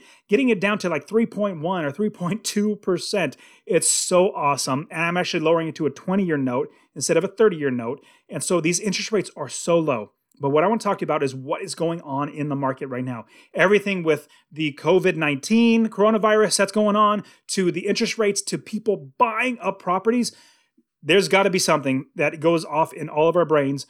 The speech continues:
when we hear South Dakota prices are skyrocketing. That would be like, "Wow, who's gonna move to South Dakota? Why would you move there? Prices are skyrocketing."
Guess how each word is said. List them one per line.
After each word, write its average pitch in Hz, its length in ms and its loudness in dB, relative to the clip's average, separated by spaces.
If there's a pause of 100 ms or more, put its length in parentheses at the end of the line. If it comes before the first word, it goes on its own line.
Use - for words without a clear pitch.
(140)
when 160 280 0
we 185 160 0
hear 143 440 2 (200)
South 196 420 2
Dakota 160 640 0 (200)
prices 196 520 2
are 180 100 0
skyrocketing. 156 800 0 (260)
That 226 280 2
would 226 100 4
be 220 100 6
like, 170 240 4
"Wow, 139 280 4
who's 254 180 4
gonna 262 160 2
move 254 200 4
to 311 100 -4
South 269 380 -4
Dakota? 185 520 2
Why 185 220 2
would 233 280 2
you 247 80 4
move 247 260 -2
there? 269 240 2 (260)
Prices 294 420 2
are 269 40 0
skyrocketing." 233 760 0